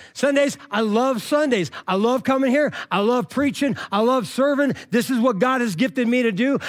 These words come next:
and I love doing it, man. And I will, I will preach all day long if you would let me. You know what I mean? I would do it. All right? But I know this, but when, once, once it's over, I go home, all right? I'm wiped out. I'm wiped out, and I need to just kind of, I need to relax. I need to rest,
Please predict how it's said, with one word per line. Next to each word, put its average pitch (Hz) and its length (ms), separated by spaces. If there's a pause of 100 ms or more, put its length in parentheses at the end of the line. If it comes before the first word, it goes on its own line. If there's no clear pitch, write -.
(100)
and 214 120
I 214 60
love 220 300
doing 262 260
it, 269 140
man. 269 220
And 214 100
I 277 80
will, 226 260 (320)
I 285 140
will 330 160
preach 233 400
all 247 260
day 208 200
long 185 320
if 156 120
you 180 140
would 160 120
let 220 220
me. 160 180 (240)
You 175 100
know 208 60
what 202 60
I 196 40
mean? 220 160
I 185 100
would 220 240
do 302 160
it. 147 200 (560)
All 165 60
right? 214 160
But 202 180
I 208 120
know 269 180
this, 277 220
but 175 240
when, 233 240
once, 226 240
once 233 260
it's 214 180
over, 247 400 (200)
I 226 140
go 226 260
home, 247 360 (240)
all 196 120
right? 247 280
I'm 220 520
wiped 247 260
out. 226 320 (880)
I'm 226 220
wiped 254 280
out, 269 260
and 190 160
I 196 100
need 220 180
to 185 100
just 175 260
kind 202 240
of, 190 60
I 170 180
need 196 200
to 160 80
relax. 170 580
I 175 60
need 185 180
to 165 60
rest, 208 340